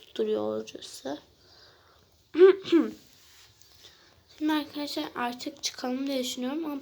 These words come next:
parfüm falan da sıkacağım. Şu parfümü sıkacağım. Taş takayım mı diye düşünüyorum. Şunu takayım.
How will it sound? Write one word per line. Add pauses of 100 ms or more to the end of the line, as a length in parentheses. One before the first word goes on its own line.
parfüm
falan
da
sıkacağım. (640)
Şu
parfümü
sıkacağım. (1160)
Taş
takayım
mı
diye
düşünüyorum.
Şunu
takayım.